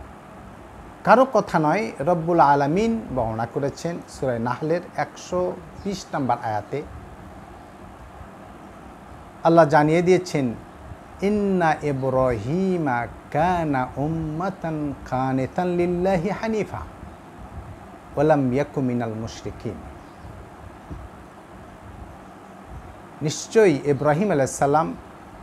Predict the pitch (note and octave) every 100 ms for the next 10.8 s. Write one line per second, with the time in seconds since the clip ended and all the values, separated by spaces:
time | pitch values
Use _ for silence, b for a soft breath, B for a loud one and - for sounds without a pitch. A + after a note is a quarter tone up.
0 | - D3 - F#3 D3+ A#2+ A2 A2+ - D3+
1 | - E3 F3 - - - - - - -
2 | - - - - - - - - - -
3 | - - - - - - E3 D#3+ - G#3+
4 | A#3 A#3 A3+ - - - - - - -
5 | - - - F3+ D#3+ F3+ F#3+ G#3+ G3+ -
6 | D3 D3+ C#3+ D#3+ G#3 F#3+ G3 G3 F#3+ -
7 | - - - - - - - - - -
8 | - - - - - - - - - F#3
9 | A3 A#3 - - A#3 B3 A#3+ A3+ - -
10 | - F3+ F#3 A3 F#3 E3+ F#3+